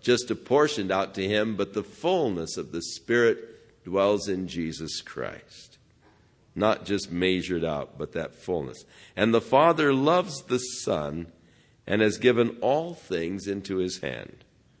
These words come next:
Now, "He that believeth on the Son has everlasting life.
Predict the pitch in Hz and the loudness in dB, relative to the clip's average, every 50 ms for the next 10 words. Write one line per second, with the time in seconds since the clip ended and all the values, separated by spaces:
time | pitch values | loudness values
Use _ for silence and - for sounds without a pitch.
0 | _ _ _ _ _ _ _ _ _ _ _ _ _ _ _ - - 104 107 98 | _ _ _ _ _ _ _ _ _ _ _ _ _ _ _ -6 -2 0 0 0
1 | 76 - - - - - - - - _ _ _ - 151 170 185 185 190 156 131 | 0 -4 -10 -14 -20 -20 -20 -20 -20 _ _ _ 2 4 4 4 4 2 2 2
2 | 117 - - 107 110 107 104 110 135 151 160 135 92 82 73 62 80 82 - - | 0 0 2 0 0 0 2 2 2 2 2 0 0 -2 -4 -4 -4 -6 -8 -14
3 | - - - - _ _ _ _ _ _ _ _ _ _ _ _ _ _ - 92 | -20 -20 -20 -20 _ _ _ _ _ _ _ _ _ _ _ _ _ _ 0 2
4 | 107 120 127 131 123 120 - - - 95 76 65 67 67 64 64 65 - - _ | 2 4 4 2 0 -2 -2 -2 -2 -4 -4 -4 -6 -10 -12 -14 -16 -18 -20 _
5 | _ _ _ _ _ _ _ _ _ _ _ _ _ _ _ _ _ _ _ _ | _ _ _ _ _ _ _ _ _ _ _ _ _ _ _ _ _ _ _ _
6 | - - 127 117 104 90 85 82 87 90 87 - - - - _ _ _ _ _ | 0 4 4 6 6 6 4 2 0 0 -2 -6 -12 -14 -16 _ _ _ _ _
7 | _ _ _ _ _ - 95 101 95 92 87 87 87 85 80 78 - - - 80 | _ _ _ _ _ -4 -4 -2 0 0 -2 0 0 -2 -2 -4 -8 -10 -10 -8
8 | 80 82 80 78 67 57 57 - - | -8 -8 -8 -10 -10 -12 -14 -16 -20